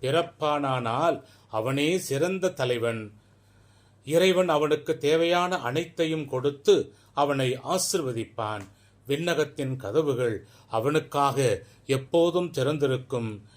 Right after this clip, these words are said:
என்று உறுதியாய் கூறலாம் என்றோ. ஒவ்வொரு வருடமும் உயிர்ப்பு காலத்தின் நான்காவது ஞாயிறை நல்லாயன் ஞாயிறு அல்லது தேவ அழைத்தலுக்கான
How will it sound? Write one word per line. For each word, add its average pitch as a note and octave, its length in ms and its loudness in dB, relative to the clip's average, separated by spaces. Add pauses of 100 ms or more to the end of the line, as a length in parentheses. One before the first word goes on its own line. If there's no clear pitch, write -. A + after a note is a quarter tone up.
(120)
என்று C3 320 0
உறுதியாய் C3 640 2
கூறலாம் A#2+ 500 0
என்றோ. G2 280 -8 (1400)
ஒவ்வொரு G3+ 420 10
வருடமும் C#3 560 4 (680)
உயிர்ப்பு F#3+ 460 2
காலத்தின் C3+ 580 0
நான்காவது D#3 640 2
ஞாயிறை A#2 540 -2 (580)
நல்லாயன் D#3 600 2
ஞாயிறு A#2 460 -2 (500)
அல்லது D3 420 2 (280)
தேவ E3+ 380 2
அழைத்தலுக்கான C#3 880 2